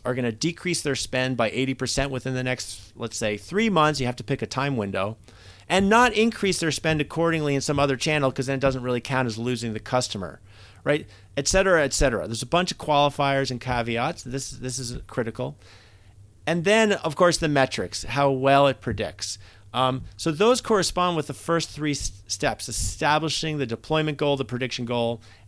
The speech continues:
and the pertinent evaluation metrics, exactly what math, what counts, uh, for the project. And then the next three steps are the s-, are intrinsically, by definition, what every machine learning project involves, which is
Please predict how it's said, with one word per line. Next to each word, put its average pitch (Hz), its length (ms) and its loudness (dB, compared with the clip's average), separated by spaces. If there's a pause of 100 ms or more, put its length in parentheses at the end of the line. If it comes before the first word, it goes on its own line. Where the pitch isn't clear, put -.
and 127 180 -2
the 120 200 -2
pertinent 143 600 -2
evaluation 120 720 2
metrics, 113 380 -4
exactly 117 420 -4
what 123 260 -2
math, 123 460 -2
what 123 380 -10
counts, 117 500 -6 (400)
uh, 107 280 -2
for 123 180 -6
the 110 100 -6
project. 110 640 -2 (320)
And 180 100 0
then 214 120 2
the 208 100 2
next 262 360 -2
three 185 180 0
steps 165 340 -2 (100)
are 160 140 2
the 156 60 -4
s-, - 320 -6
are 160 100 2
intrinsically, 170 920 0
by 135 180 2
definition, 147 720 0
what 127 220 -2
every 170 260 0
machine 147 440 -2
learning 131 260 -2
project 117 500 -2
involves, 135 540 0
which 117 180 -6
is 113 180 -4